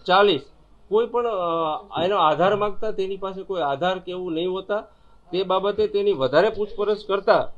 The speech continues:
તેને જણાવેલું કે આ ઘઉં ને ચોખા વિછિયા, વિછિયાના મનસુખભાઈ તલસાણિયા, જેને શીતળા માતાજીના ઢોરા પાસે ગોડાઉન છે, ત્યાંથી આ ભરવામાં આવેલા છે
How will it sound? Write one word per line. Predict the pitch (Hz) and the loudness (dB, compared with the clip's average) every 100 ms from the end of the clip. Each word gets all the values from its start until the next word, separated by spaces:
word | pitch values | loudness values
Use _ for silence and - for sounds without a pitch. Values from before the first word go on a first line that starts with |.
| - | -8
તેને | 165 196 208 | -4 -2 0
જણાવેલું | 170 185 208 220 226 208 | 0 0 2 0 -2 -4
કે | 220 | -2
આ | 156 - 180 190 | -2 0 0 0
ઘઉં | 143 175 202 | 0 2 2
ને | 208 | 2
ચોખા | - 190 185 214 | 0 -4 -4 -4
વિછિયા, | 196 143 165 208 214 131 - _ - - - - - | -4 -6 -8 0 4 4 0 _ -20 -20 -20 -20 -8
વિછિયાના | 147 165 214 220 226 220 233 | -8 -6 0 0 2 0 0
મનસુખભાઈ | 196 151 180 214 175 220 | 0 -2 -2 -6 -2 -2
તલસાણિયા, | 214 170 180 220 214 190 117 - - 123 | 0 0 0 2 4 4 2 -2 -16 -12
જેને | 123 170 208 226 226 | -4 0 0 0 -4
શીતળા | - 175 196 202 | -6 -8 0 0
માતાજીના | 196 196 208 202 202 202 | 0 -2 -2 -2 -2 -4
ઢોરા | 131 147 185 | 0 0 0
પાસે | 185 196 196 | -2 -6 -8
ગોડાઉન | 143 156 170 196 202 | -8 -4 -2 -2 -2
છે, | 208 220 | -4 -8
ત્યાંથી | - _ 147 170 180 185 | -10 _ -6 -6 -6 -6
આ | 180 | -4
ભરવામાં | 156 170 185 185 185 | -4 -4 -4 -4 -4
આવેલા | 185 190 | -4 -4
છે | 185 | -4